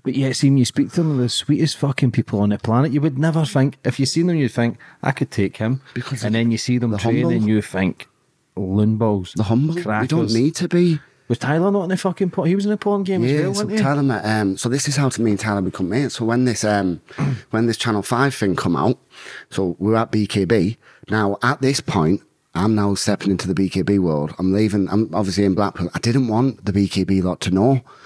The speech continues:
Speaker 2: about it. I'd had that much stick. I just couldn't be arsed going over it again. Yeah,
Speaker 1: Mm-hmm.
Speaker 2: it's got to the point where it's, everyone's forgot about it now in Blackpool. No one's really talking about it. I knew it was gonna start off again, but I'd done this sex business program. I didn't know when it was coming out or what.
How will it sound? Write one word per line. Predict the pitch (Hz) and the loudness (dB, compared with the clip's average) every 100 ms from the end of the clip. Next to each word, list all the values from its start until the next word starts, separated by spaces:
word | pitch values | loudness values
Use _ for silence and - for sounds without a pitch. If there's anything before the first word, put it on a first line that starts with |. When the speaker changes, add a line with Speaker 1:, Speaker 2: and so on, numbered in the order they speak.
| - - _ _ _ _ - - - | -20 -20 _ _ _ _ -18 -18 -12
Speaker 2:
about | 104 120 117 120 | -4 0 2 2
it. | 110 | 2
I'd | 110 | 0
had | 101 127 - | 0 -2 0
that | 131 | -2
much | 120 110 - | -2 -2 -4
stick. | - 123 113 | 0 0 2
I | 87 | -2
just | 101 - | -4 -4
couldn't | - 120 113 - - | 0 0 0 -2 -4
be | 101 - | -4 0
arsed | 98 113 107 87 - - _ _ - | 2 2 2 -2 -10 -14 _ _ -4
going | 107 101 | 0 2
over | 101 92 90 | 0 0 0
it | 73 | 0
again. | 80 82 78 - _ _ _ _ | 0 0 0 -4 _ _ _ _
Yeah, | 101 104 | 0 0
Speaker 1:
Mm-hmm. | 98 92 | 0 -2
Speaker 2:
it's | 92 | 0
got | 123 123 | 0 0
to | 107 | 0
the | 104 | -2
point | 104 98 | 0 0
where | 87 73 | 0 0
it's, | - - - _ - _ - | -2 -12 -20 _ -20 _ -4
everyone's | - 113 101 | 0 0 -2
forgot | - 85 117 | -4 -2 0
about | 113 90 67 | 2 0 -2
it | 69 | -2
now | 85 85 | 0 0
in | 82 | 0
Blackpool. | 82 - 92 | 0 -2 -2
No | 92 | 0
one's | 98 90 | 0 0
really | 95 80 | -2 -2
talking | - 110 - | 0 0 0
about | 87 80 71 | 0 0 0
it. | 76 - _ - - - - - - | -2 -4 _ -20 -20 -20 -20 -20 -18
I | 76 | -6
knew | 92 110 107 | 0 2 2
it | 98 | 0
was | 71 85 | -2 -2
gonna | 95 | -2
start | 82 - 98 85 82 | -2 -2 0 0 0
off | |
again, | 85 95 | 0 0
but | 85 | 0
I'd | 82 - | -4 -2
done | 110 113 | 0 2
this | 98 | 0
sex | - 123 - | -2 -4 -4
business | - 110 92 78 | -2 -2 -2 -4
program. | - 76 69 67 - | -2 -2 -2 -4 -4
I | |
didn't | - 92 | -4 -2
know | 78 | -2
when | 78 113 120 | 0 0 0
it | 87 | -2
was | - | -6
coming | - 95 85 | -4 -2 0
out | 80 | -2
or | 76 | -2
what. | 73 78 64 | 0 0 0